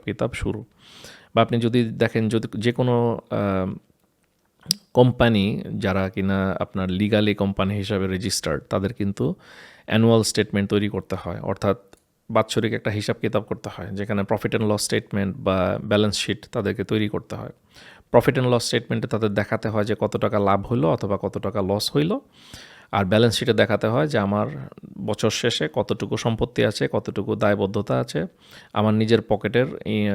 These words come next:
যে ক্যাপিটাল সেটা কতটুকু আছে, এই ক্যালকুলেশনগুলো দেখাতে হয়। অর্থাৎ মূল কথা, প্রতি বছরে আমাদের কিন্তু একটা হিসাব মিলাতে হয়। তো এরকম, আহ, যেহেতু এখন ইসলামিক হিজরি ক্যালেন্ডার শেষ হয়ে আসছে, নতুন একটা বছর শুরু হচ্ছে, ইমাম বলছেন যে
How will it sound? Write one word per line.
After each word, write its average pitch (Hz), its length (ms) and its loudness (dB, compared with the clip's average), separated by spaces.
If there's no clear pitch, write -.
যে 98 160 -4
ক্যাপিটাল 135 440 0
সেটা 110 300 -4
কতটুকু 87 380 -6
আছে, 95 300 -6
এই 104 120 -6
ক্যালকুলেশনগুলো 95 640 -4
দেখাতে 92 360 -8
হয়। 113 200 -12
অর্থাৎ - 340 0
মূল 160 220 2
কথা, 160 340 0
প্রতি 160 240 4
বছরে 151 380 2
আমাদের 120 320 0
কিন্তু 127 240 -4
একটা 127 200 -2
হিসাব 135 320 4
মিলাতে 120 360 0
হয়। 104 200 -8
তো - 120 0
এরকম, 175 640 6
আহ, 117 260 2
যেহেতু 135 360 2
এখন 147 600 0
ইসলামিক 131 520 2
হিজরি 120 300 4
ক্যালেন্ডার 113 380 4
শেষ - 260 -2
হয়ে 110 100 2
আসছে, 107 240 -4
নতুন 127 240 -2
একটা 110 160 -2
বছর 98 260 -2
শুরু 107 240 -2
হচ্ছে, 110 340 -4
ইমাম 113 280 0
বলছেন 127 320 -2
যে 143 140 -4